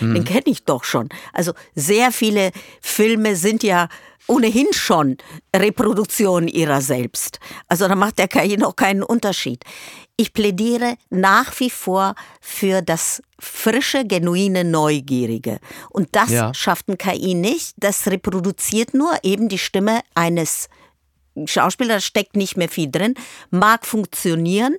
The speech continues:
Speaker 1: Mhm.
Speaker 2: wenn man Masse braucht, klar, dann funktioniert es.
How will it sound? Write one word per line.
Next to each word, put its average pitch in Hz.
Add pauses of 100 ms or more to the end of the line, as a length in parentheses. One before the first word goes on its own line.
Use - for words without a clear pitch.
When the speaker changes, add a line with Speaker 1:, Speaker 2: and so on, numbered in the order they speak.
(140)
Speaker 1:
Mhm. 104
Speaker 2:
wenn 185
man 175
Masse 196
braucht, 285 (420)
klar, 208 (840)
dann 196
funktioniert 208
es. -